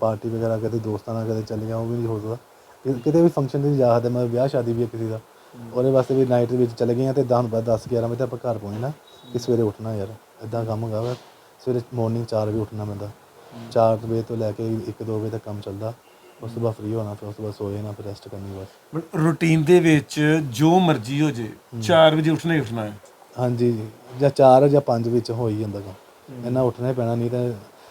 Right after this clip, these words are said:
Speaker 1: ਬਣਨਾ ਨਹੀਂ ਪ੍ਰੋਸੈਸ। ਸਾਨੂੰ ਪਤਾ ਪੰਤਾਲੀ ਮਿੰਟ ਜਿਹੜੇ ਭਰਾਈ ਨੂੰ ਲੱਗਣੇ ਆ, ਚ-, ਉਹਨੂੰ ਲੱਗਣੇ ਕੱਢਣ ਨੂੰ, ਫਿਰ ਉਸ ਤੋਂ ਬਾਅਦ ਕਸਟਮਰਾਂ ਦੀ ਡਿਮਾਂਡ ਚਾਲੂ ਹੋ ਜਾਂਦੀ ਆ, ਸੱਤ ਅੱਠ ਵਜੇ ਆਉਣੇ ਚਾਲੂ ਹੋ ਜਾਂਦੇ।
Speaker 2: ਹੂੰ।
Speaker 1: ਜੇ ਡੇਲੀ ਬੇਸ ਲੈ ਕੇ ਨਹੀਂ ਬਾਹਰ ਲੈ ਕੇ ਜਾ ਰਿਹਾ, ਕੋਈ ਜਲੰਧਰ ਲਗਾ ਰਿਹਾ, ਕੋਈ ਲੁਧਿਆਣੇ ਲਗਾ ਰਿਹਾ, ਲੈ ਕੇ ਜਾ ਰਿਹਾ,
Speaker 2: ਹੂੰ।
Speaker 1: ਉਹਨੇ ਲੈ ਕੇ ਜਾਣੇ ਆਪਣੇ, ਫਿਰ ਉਹਨੇ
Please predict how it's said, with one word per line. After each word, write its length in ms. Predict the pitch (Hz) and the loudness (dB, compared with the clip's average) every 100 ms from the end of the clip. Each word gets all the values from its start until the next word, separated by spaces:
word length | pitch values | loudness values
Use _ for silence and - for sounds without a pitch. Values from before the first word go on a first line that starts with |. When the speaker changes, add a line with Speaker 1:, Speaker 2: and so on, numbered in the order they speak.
| - - | -20 -2
Speaker 1:
ਬਣਨਾ 320 | 123 110 113 | 0 2 0
ਨਹੀਂ 120 | 123 | 0
ਪ੍ਰੋਸੈਸ। 320 | 120 117 120 117 | -2 -2 -2 -2
ਸਾਨੂੰ 140 | 117 | -2
ਪਤਾ 100 | 117 | -2
ਪੰਤਾਲੀ 400 | 123 117 113 113 | -2 -2 -2 -2
ਮਿੰਟ 160 | 117 110 | -4 -4
ਜਿਹੜੇ 240 | 117 117 110 - | -2 -2 -4 -4
ਭਰਾਈ 180 | 120 107 | -2 -2
ਨੂੰ 160 | 110 | -2
ਲੱਗਣੇ 360 | 107 107 113 110 | -4 -6 -6 -6
ਆ, 40 | |
ਚ-, 160 | 110 117 - - - - _ - - - | -6 -10 -12 -18 -20 -20 _ -20 -20 -10
ਉਹਨੂੰ 260 | 120 120 117 | -6 -2 -2
ਲੱਗਣੇ 320 | 110 113 117 | -2 -2 -4
ਕੱਢਣ 260 | 110 113 | -4 -4
ਨੂੰ, 160 | 113 117 | -4 -4
ਫਿਰ 120 | 120 | -4
ਉਸ 120 | 113 | -4
ਤੋਂ 100 | - | -4
ਬਾਅਦ 120 | 113 107 | -8 -6
ਕਸਟਮਰਾਂ 400 | 117 - 117 117 | -8 -8 -6 -4
ਦੀ 200 | 113 113 107 | -2 -4 -6
ਡਿਮਾਂਡ 300 | 113 110 107 | -4 -4 -4
ਚਾਲੂ 180 | 113 | -4
ਹੋ 60 | 120 | -2
ਜਾਂਦੀ 240 | 107 113 | -2 -2
ਆ, 60 | 117 | -4
ਸੱਤ 340 | 107 107 - | -4 -6 -4
ਅੱਠ 100 | 135 | -8
ਵਜੇ 140 | 113 113 | -6 -6
ਆਉਣੇ 200 | 107 110 | -6 -6
ਚਾਲੂ 220 | 110 110 | -6 -8
ਹੋ 40 | |
ਜਾਂਦੇ। 260 | 113 101 95 - - - 139 | -8 -12 -16 -20 -20 -20 -20
Speaker 2:
ਹੂੰ। 260 | 123 113 | -16 -4
Speaker 1:
ਜੇ 120 | 117 | -2
ਡੇਲੀ 260 | 113 113 117 | 0 0 0
ਬੇਸ 280 | 113 113 113 | -2 -4 -4
ਲੈ 160 | 113 | -4
ਕੇ 80 | 113 | -2
ਨਹੀਂ 140 | 117 113 | -2 -2
ਬਾਹਰ 220 | 107 120 | 0 0
ਲੈ 160 | 117 | 0
ਕੇ 80 | 110 | -2
ਜਾ 100 | 110 | -2
ਰਿਹਾ, 120 | 107 | -2
ਕੋਈ 100 | 110 | -2
ਜਲੰਧਰ 320 | 110 107 107 117 | -2 -4 -2 -2
ਲਗਾ 260 | 110 107 | -2 -2
ਰਿਹਾ, 100 | 110 | -4
ਕੋਈ 120 | 113 | -4
ਲੁਧਿਆਣੇ 320 | 113 110 104 104 | -4 -4 -4 -4
ਲਗਾ 220 | 110 104 | -4 -4
ਰਿਹਾ, 100 | 104 | -4
ਲੈ 160 | 107 | -4
ਕੇ 120 | 101 101 | -6 -6
ਜਾ 180 | 101 | -6
ਰਿਹਾ, 140 | 101 101 | -8 -12
Speaker 2:
ਹੂੰ। 520 | - - 135 127 120 | -16 -20 -20 -18 -14
Speaker 1:
ਉਹਨੇ 200 | 120 127 | -8 -4
ਲੈ 140 | 123 107 | -2 -2
ਕੇ 120 | 113 | -2
ਜਾਣੇ 240 | 110 107 | -4 -6
ਆਪਣੇ, 240 | 104 107 104 | -8 -8 -10
ਫਿਰ 100 | 107 | -8
ਉਹਨੇ 280 | 104 104 | -8 -8